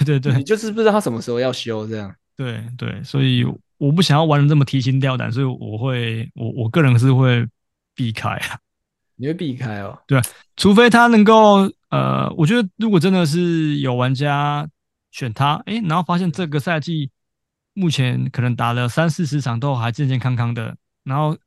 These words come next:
Speaker 1: 要来跟我交易卖高的话，我可能会，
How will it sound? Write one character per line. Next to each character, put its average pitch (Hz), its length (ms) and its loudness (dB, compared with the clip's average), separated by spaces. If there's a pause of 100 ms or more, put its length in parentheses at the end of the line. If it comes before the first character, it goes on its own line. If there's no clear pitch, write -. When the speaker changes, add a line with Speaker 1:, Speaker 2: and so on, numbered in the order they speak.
(120)
Speaker 1:
要 180 100 -2
来 147 80 2
跟 175 100 0
我 143 80 2
交 160 220 0
易 160 240 -2 (320)
卖 170 240 -2
高 156 260 0
的 147 80 -2
话， 135 280 0
我 147 100 -6
可 131 100 -6
能 113 220 -4 (560)
会， 170 100 -4